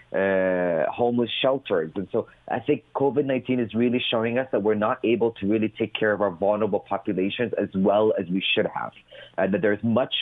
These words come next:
work needs to be done into this, uh, highly priority group area. So residents of long-term and retirement homes, a remote,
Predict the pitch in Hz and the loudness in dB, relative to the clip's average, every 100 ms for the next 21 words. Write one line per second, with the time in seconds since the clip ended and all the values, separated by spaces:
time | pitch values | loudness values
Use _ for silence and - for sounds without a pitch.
0 | 110 113 110 - 98 - 90 101 107 101 | 0 0 0 -4 -6 -6 -2 -2 0 -2
1 | 95 95 104 98 92 - _ 104 98 - | -2 -4 -2 -2 -2 -8 _ -4 -4 -4
2 | 92 92 - - 110 110 107 104 104 98 | 0 0 0 -2 0 2 0 -2 -2 0
3 | 101 - 92 87 98 - 90 90 82 - | 0 -2 -8 -4 -4 -2 0 0 0 -4
4 | - 98 90 - - 101 101 107 101 95 | -2 -2 -2 -4 -2 0 0 -2 -2 -4
5 | 92 101 107 - 113 101 92 95 - 113 | 0 0 0 -2 -2 0 -2 -4 -2 0
6 | 117 110 - 110 110 107 98 _ - - | 0 -2 -4 -2 0 0 -4 _ -18 -4
7 | 101 107 107 113 120 | 0 2 2 2 0